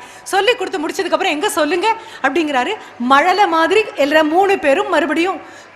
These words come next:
இவர்கிட்ட திருப்பி சொல்றாங்க. சொல்லி முடிச்சதுக்கு அப்புறம், "எங்க நீங்களே சொல்லுங்க" அப்படின்னா, "மறந்து போச்சு" அப்படிங்கிறாங்க. மீண்டும் சொல்லி கொடுக்கறாரு, மீண்டும் மறந்து போச்சு, மீண்டும் சொல்லி கொடுக்கறாரு, மீண்டும் மறந்து போச்சு. அன்னைக்கு பூரா அங்கேயே இருந்து ஒரு மூணு மணி நேரம், நாலு மணி நேரம் ஒரு பிரார்த்தனையை சொல்லி கொடுத்து, சொல்லி கொடுத்து,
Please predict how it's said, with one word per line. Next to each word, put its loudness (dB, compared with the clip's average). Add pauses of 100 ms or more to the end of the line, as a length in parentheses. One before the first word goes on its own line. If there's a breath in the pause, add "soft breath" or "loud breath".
இவர்கிட்ட 0
திருப்பி -2
சொல்றாங்க. -2 (180 loud breath)
சொல்லி 0
முடிச்சதுக்கு -4
அப்புறம், -4
"எங்க -2
நீங்களே -2
சொல்லுங்க" -2
அப்படின்னா, 0
"மறந்து 2
போச்சு" -2
அப்படிங்கிறாங்க. -6 (300 loud breath)
மீண்டும் 0
சொல்லி 0
கொடுக்கறாரு, -2 (160)
மீண்டும் 0
மறந்து 0
போச்சு, -8 (240 loud breath)
மீண்டும் 0
சொல்லி -4
கொடுக்கறாரு, -2
மீண்டும் -4
மறந்து 0
போச்சு. -4 (280 loud breath)
அன்னைக்கு 0
பூரா 2
அங்கேயே 0
இருந்து -2 (320 loud breath)
ஒரு -2
மூணு 0
மணி -2
நேரம், 0
நாலு 4
மணி -4
நேரம் -2
ஒரு -6
பிரார்த்தனையை 0
சொல்லி -4
கொடுத்து, -10
சொல்லி -4
கொடுத்து, -8